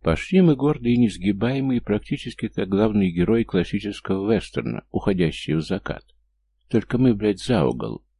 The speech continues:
или, если смотреть с другой стороны, нахрен. А там за углом, вдали от посторонних глаз, я понял, что несколько переоценил свои физические кондиции, и что бечевка, перетягивающая тяжеленные стопки книг,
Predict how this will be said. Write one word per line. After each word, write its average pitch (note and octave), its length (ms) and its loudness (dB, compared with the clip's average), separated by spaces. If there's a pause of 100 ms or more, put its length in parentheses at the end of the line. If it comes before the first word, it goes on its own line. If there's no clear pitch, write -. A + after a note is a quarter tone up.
(100)
или, F#2 160 0
если F2 240 0
смотреть E2 380 -2
с - 20 -16
другой D2+ 240 -2
стороны, G2+ 540 -2
нахрен. - 580 -4 (680)
А D#2 140 -2
там D#2+ 260 0
за D#2+ 140 -2
углом, F2 500 0
вдали D#2 320 -2
от C#2+ 120 -4
посторонних C#2+ 600 -6
глаз, G2+ 320 -6
я B2 100 -4
понял, - 500 -4 (380)
что - 220 -2
несколько D3 440 0
переоценил C3+ 520 -4
свои A#2 220 -4
физические A#2 600 -4
кондиции, - 840 -2 (340)
и - 120 -2
что - 220 -2
бечевка, D#2+ 600 0
перетягивающая D#2 800 -2
тяжеленные D#2+ 580 0
стопки - 460 -4
книг, - 360 -6